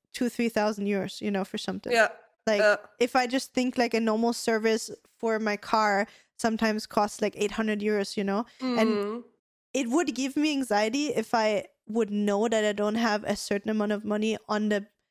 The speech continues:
Speaker 1: side at all times.
Speaker 2: Yeah.
Speaker 1: And, um, like, I'm lucky to be in a position where I don't have to, like, check, like,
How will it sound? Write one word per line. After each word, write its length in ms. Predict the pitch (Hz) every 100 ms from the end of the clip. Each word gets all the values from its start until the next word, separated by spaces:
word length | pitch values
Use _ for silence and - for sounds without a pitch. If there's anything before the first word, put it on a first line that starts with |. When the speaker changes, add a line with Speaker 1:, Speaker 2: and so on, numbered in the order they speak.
| _ _ -
Speaker 1:
side 340 | - 220 208 208
at 100 | 196
all 240 | 208 214
times. 680 | - 202 202 247 370 - - _ _ _ -
Speaker 2:
Yeah. 240 | 226 220
Speaker 1:
And, 460 | 226 226 226 214 _ -
um, 360 | 214 220 214 175
like, 340 | 226 226 226 _ -
I'm 400 | 226 226 226 -
lucky 320 | 226 226 294
to 100 | 233
be 220 | 226 247 240
in 100 | 226
a 60 |
position 580 | 214 220 - 262 233 220
where 360 | 214 208 202 214 _ _ _ _ -
I 280 | 247 220 - -
don't 380 | 233 247 254
have 420 | 240 226 208 - -
to, 440 | - 220 196 196 - _ _ _ _ _ _ _ -
like, 280 | 214 196 -
check, 320 | - 196 -
like, 200 | 190